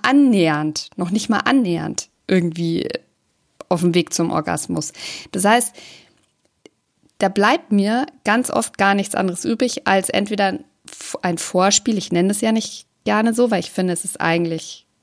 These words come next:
Hauptakt, lecken, fingern, wirklich einzufordern. Oder wenn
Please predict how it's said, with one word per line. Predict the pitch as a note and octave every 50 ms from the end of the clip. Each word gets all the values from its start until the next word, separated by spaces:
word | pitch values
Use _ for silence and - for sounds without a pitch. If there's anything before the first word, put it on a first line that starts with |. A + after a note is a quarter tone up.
| _ _ -
Hauptakt, | - - E3+ F3+ - - - - - - - C#4 - - - - - - - - - - - - - - _ _ -
lecken, | - G3 G#3 G#3+ G#3+ - G#3+ G#3 G#3 G#3 G#3 G#3
fingern, | G3+ - - - G#3 G#3 G#3 G3+ G3 G3 G3 G3 G3 G3 G3 G3 G3 G3+ - - _ _ _ _ _ _ _ _ _ _ _ _
wirklich | - G3 F#3+ G3+ F3+ - - -
einzufordern. | E3 E3+ F3 F#3 G3 - - A#3+ - - B3+ A#3 A#3 B3 B3 B3+ C4+ C#4+ D#4 F4+ F#4 - - _ _ _ _ _ -
Oder | G#3 F#3+ F#3 F#3 F#3+ F3+ F#3 F#3+ F#3 F#3+ G#3+ C4 E4 G#4 G4 - _ _ _ _ _ _ _ _ _ _ _ _ _ -
wenn | G#3+ G3+ G3+ G3 G3 G3 G3 G3 G3 G3